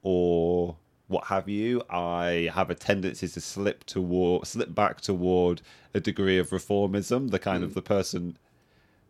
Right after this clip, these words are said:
Speaker 1: the person within me who had hopes for what might be achieved by the Labour Party left
Speaker 2: Mm.
Speaker 1: to some extent, should they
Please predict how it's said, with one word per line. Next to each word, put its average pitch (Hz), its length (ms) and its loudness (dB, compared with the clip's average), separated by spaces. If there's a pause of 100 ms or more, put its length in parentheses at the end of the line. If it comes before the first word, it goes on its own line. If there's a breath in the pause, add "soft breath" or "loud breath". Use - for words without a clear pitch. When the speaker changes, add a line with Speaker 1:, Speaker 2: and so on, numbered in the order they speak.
Speaker 1:
the - 80 -2
person 120 460 4
within 104 400 4
me 95 180 4
who 90 460 4 (220 loud breath)
had 92 600 4 (680 soft breath)
hopes - 520 2
for 90 460 2
what 90 200 2
might 87 260 0
be 90 100 2
achieved 87 520 -2
by 82 360 2
the 82 160 -4
Labour 90 280 2
Party 113 380 0
left 117 520 0
Speaker 2:
Mm. 117 140 -8
Speaker 1:
to 101 60 -8
some 117 160 0
extent, 127 500 -2
should - 220 -4
they 82 400 -2